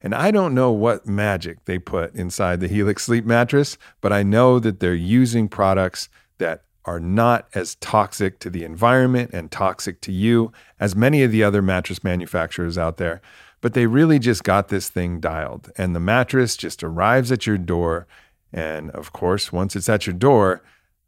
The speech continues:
the hard work is done. You don't have to go to the store and pick it out and lie on a bunch of mattresses that a bunch of other people have been lying on.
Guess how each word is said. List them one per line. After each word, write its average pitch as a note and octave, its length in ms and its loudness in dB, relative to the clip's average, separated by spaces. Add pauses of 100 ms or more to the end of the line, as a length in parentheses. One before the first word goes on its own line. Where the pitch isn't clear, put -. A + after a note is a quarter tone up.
the F2 100 -2
hard A2+ 260 4
work G2 320 0
is E2 100 -6
done. F2 460 -4
You G2 100 -2
don't G#2 160 0
have A2 220 0
to A#2 80 -4
go A2+ 240 2
to B2+ 80 2
the B2 120 2
store A2+ 560 0
and G#2 200 -4
pick B2+ 200 -4
it A#2+ 120 0
out A2+ 320 4
and G2 160 -2
lie A#2 240 2
on A#2 100 0
a A2 40 -2
bunch A2+ 220 0
of A2 60 -2
mattresses G#2+ 520 -2
that F#2+ 100 -2
a - 20 -2
bunch A2+ 240 0
of A2 80 0
other A2+ 140 4
people A2 180 0
have G2+ 80 -2
been G2+ 160 0
lying G#2 300 2
on. G2+ 260 -2